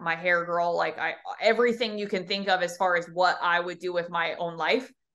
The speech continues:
everything I found on Instagram, because that's my platform of choice.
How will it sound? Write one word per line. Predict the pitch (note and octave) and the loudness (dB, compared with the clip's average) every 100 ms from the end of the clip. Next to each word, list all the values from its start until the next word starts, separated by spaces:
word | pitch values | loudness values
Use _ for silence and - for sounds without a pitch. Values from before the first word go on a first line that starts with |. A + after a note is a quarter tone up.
| _ | _
everything | G3 F#3+ F#3+ F3 F3 E3 | 2 2 0 -2 -4 -2
I | E3+ | 0
found | E3+ F3 E3 | 0 0 0
on | - E3+ | -2 -2
Instagram, | D#3+ D#3+ G#3 G3 F#3+ A3 A3+ G#3 | -4 -8 -10 -10 -4 -2 0 -2
because | F3 F3 | -4 -2
that's | E3 D#3 - | 0 0 -2
my | F3+ E3 | -2 -2
platform | - D#3+ - E3+ E3 | -2 -4 -4 -8 -8
of | - | -4
choice. | E3 G3+ - | -2 -2 -6